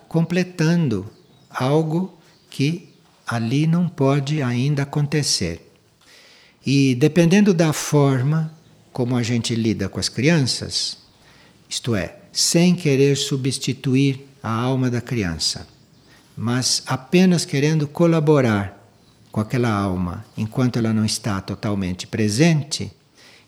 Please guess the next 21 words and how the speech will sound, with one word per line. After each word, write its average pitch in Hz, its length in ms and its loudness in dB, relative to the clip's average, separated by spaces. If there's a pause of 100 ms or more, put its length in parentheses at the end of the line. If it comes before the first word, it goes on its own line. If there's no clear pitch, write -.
(180)
dependendo 147 560 0
da 135 160 0
forma 123 800 0 (200)
como 127 220 0
a 120 40 2
gente 117 320 -2
lida 98 340 0
com - 100 -8
a 92 60 -4
criança, 135 640 2 (500)
nós 139 260 2
podemos 165 800 4
acelerar 160 960 4
este 180 260 0
processo 156 1000 -2 (340)
da 127 220 -2
alma 156 380 2
encarnar, 135 640 0 (640)
como 170 200 4
podemos 175 460 4
retardar. 160 840 4